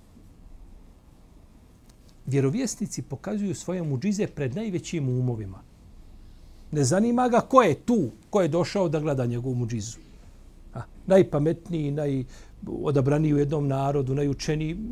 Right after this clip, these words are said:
ništa ga ne zanima. Dok sihirbazi uglavnom obmanjuju nejake, slabašne,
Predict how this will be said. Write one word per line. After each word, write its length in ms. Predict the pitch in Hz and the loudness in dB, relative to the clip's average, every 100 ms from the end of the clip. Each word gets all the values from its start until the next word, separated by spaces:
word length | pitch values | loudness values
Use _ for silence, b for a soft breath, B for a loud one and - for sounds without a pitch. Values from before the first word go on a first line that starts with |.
| 254 269 | -4 -2
ništa 280 | 262 - 147 | -2 -4 -4
ga 80 | |
ne 80 | 131 | -4
zanima. 380 | 117 120 143 170 - - - - - - | -4 -6 -6 -10 -14 -14 -14 -16 -12 -4
Dok 400 | 147 160 - - - | -2 -4 -8 -16 -12
sihirbazi 800 | - - 262 208 175 156 165 156 | -4 0 0 0 -2 -2 -4 -2
uglavnom 680 | 156 143 185 214 208 214 196 170 | -4 -4 -4 -2 -2 -2 -4 -4
obmanjuju 800 | 143 131 165 170 160 147 131 - b b b b b - | -6 -4 -4 -2 -2 -2 -4 -8 b b b b b -4
nejake, 720 | 170 180 156 135 123 - 120 | 0 2 2 0 -2 -6 -6
slabašne, 1080 | - - 151 127 - - 135 127 120 123 | -6 -4 -4 -4 -6 -8 -6 -6 -6 -8